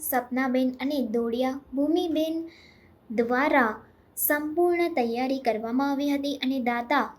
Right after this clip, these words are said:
લલિતભાઈ બુચિયા તરફથી બાળકોને નાસ્તો કરાવવામાં આવ્યો હતો. સમગ્ર કાર્યક્રમ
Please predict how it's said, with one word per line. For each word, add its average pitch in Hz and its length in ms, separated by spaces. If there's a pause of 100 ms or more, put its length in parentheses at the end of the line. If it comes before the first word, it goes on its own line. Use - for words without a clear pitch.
(120)
લલિતભાઈ 311 500 (120)
બુચિયા 277 420
તરફથી 262 420
બાળકોને 226 500
નાસ્તો 262 440 (140)
કરાવવામાં 269 540 (120)
આવ્યો 254 340
હતો. 233 260
સમગ્ર 226 520
કાર્યક્રમ 226 460